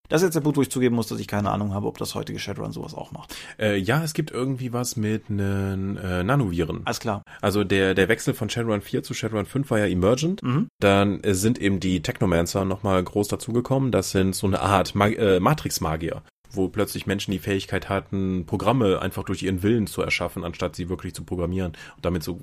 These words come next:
Speaker 2: Geister darzustellen und sich auch in der Matrix zu, so zu bewegen.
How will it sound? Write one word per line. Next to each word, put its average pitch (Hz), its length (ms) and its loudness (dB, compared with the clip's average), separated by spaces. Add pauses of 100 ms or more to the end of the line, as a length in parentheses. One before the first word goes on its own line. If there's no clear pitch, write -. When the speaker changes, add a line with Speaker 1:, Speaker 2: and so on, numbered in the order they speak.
Speaker 2:
Geister 98 460 0
darzustellen - 720 -4
und 98 300 -8
sich 92 300 -6
auch 92 100 -4
in 95 80 -4
der 87 80 0
Matrix 87 360 -4
zu, 90 220 -8
so 92 140 -2
zu 87 140 -12
bewegen. 85 440 -2